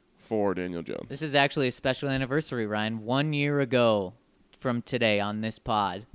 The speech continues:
Speaker 2: we fell in love with one Drew Lock.
Speaker 1: Mm.
Speaker 2: <laughs>
Speaker 1: Mm.
Speaker 2: So maybe it would technically, no, probably would have been the Monday night pod.
Speaker 1: Yep. Mon-, yeah, we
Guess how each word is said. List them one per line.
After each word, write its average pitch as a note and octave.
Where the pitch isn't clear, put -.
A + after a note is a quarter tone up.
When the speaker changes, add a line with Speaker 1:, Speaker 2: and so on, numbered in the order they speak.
Speaker 2:
we A2
fell G#2+
in A2+
love A#2+
with A#2
one G#2+
Drew G2+
Lock. -
Speaker 1:
Mm. F3+
Speaker 2:
<laughs> D#3
Speaker 1:
Mm. C3
Speaker 2:
So D#3
maybe E3+
it E3
would C#3+
technically, C#3+
no, D#3+
probably A#3
would A#3
have F3
been E3
the C3
Monday E3
night F#3
pod. A3
Speaker 1:
Yep. -
Mon-, A#2
yeah, G#2+
we A#2